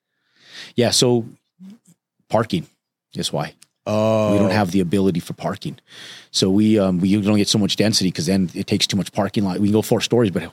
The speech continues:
Speaker 1: we, we, now we don't have the, the room for parking.
Speaker 2: So basically, you're just trying to build the max amount of units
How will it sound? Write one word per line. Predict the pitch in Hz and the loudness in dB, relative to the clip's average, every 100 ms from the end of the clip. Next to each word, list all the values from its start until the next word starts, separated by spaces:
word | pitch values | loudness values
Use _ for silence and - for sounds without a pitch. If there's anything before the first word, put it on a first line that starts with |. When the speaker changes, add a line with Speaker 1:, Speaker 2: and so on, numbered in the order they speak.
| - | -10
Speaker 1:
we, | 92 | -4
we, | 92 | -2
now | 98 101 | 0 0
we | 175 | -2
don't | 90 | -2
have | 87 | -2
the, | 85 85 | -4 -6
the | 95 | -4
room | 90 - | -4 -4
for | - | -6
parking. | 151 156 143 - _ _ _ _ _ _ | -8 -8 -10 -18 _ _ _ _ _ _
Speaker 2:
So | - | -2
basically, | 110 147 131 117 120 | 2 2 2 2 2
you're | 117 | 4
just | 127 135 | 2 2
trying | - 131 | 2 2
to | 120 | 2
build | 113 110 | 2 2
the | 104 | 0
max | 95 98 113 - | 0 2 0 0
amount | 127 110 107 | 0 2 2
of | 95 | 0
units | 98 101 117 - - | 0 2 0 0 -4